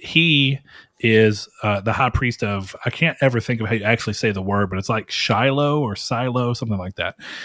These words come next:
Uh, and anyway, Eli, if I'm remembering correctly, is blind. And clearly what, one of the things that we see be a point throughout this movie as it, we eventually see everything unfold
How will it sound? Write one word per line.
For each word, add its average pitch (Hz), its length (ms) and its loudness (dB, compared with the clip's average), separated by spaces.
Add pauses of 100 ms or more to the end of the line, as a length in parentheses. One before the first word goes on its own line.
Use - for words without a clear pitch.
(160)
Uh, 98 260 4
and 110 300 4
anyway, 117 500 6 (640)
Eli, 170 420 6
if 123 160 0
I'm 113 240 2
remembering 143 460 4
correctly, 107 920 0 (140)
is 104 280 2
blind. 98 540 -2 (180)
And 107 180 -2
clearly 160 380 4
what, 117 260 0
one 127 140 4
of 120 40 4
the 113 80 2
things 110 280 2
that 104 80 -6
we 110 120 2
see 110 240 0
be 104 180 2
a 98 80 0
point 104 380 -2
throughout 98 240 2
this 98 220 -4
movie 104 500 2 (320)
as 101 240 2
it, 95 180 0
we 104 160 4
eventually 101 440 2
see 107 200 -2
everything 98 340 0
unfold 117 600 0